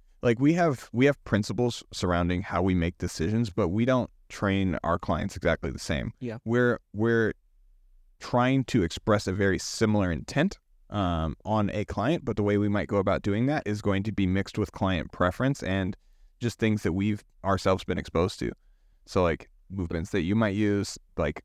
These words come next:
Speaker 1: maybe some, like, we're around each other, so we share different exercises and
Speaker 2: Yeah.
Speaker 1: stuff. Um,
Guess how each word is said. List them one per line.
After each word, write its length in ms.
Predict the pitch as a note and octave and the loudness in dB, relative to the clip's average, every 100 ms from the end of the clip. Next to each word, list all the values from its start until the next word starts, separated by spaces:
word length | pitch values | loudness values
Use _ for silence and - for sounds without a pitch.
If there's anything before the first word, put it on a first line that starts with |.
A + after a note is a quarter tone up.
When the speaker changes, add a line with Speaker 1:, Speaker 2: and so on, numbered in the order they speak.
| - | -6
Speaker 1:
maybe 220 | G2+ F2+ | -4 -2
some, 240 | - F2+ - | -2 -2 -2
like, 160 | - - _ _ | -6 -10 _ _
we're 160 | - F#2 | 0 2
around 240 | F2 G2 | 4 2
each 100 | G2 | 2
other, 180 | F#2 F2 | 0 0
so 120 | E2+ | -2
we 80 | F2+ | -6
share 500 | - G2+ G2+ G2+ G#2 - _ - | -4 0 0 0 -2 -8 _ -8
different 220 | G#2+ G2 | -4 -2
exercises 560 | F#2+ G2 G2+ F2+ G#2+ G2 | 0 0 0 0 0 -4
and 80 | B2+ | -4
Speaker 2:
Yeah. 100 | A#2+ | 0
Speaker 1:
stuff. 240 | F#2 F2+ - - _ _ - | 0 -2 -8 -20 _ _ -4
Um, 380 | F2+ D#2+ G1+ | -2 0 -4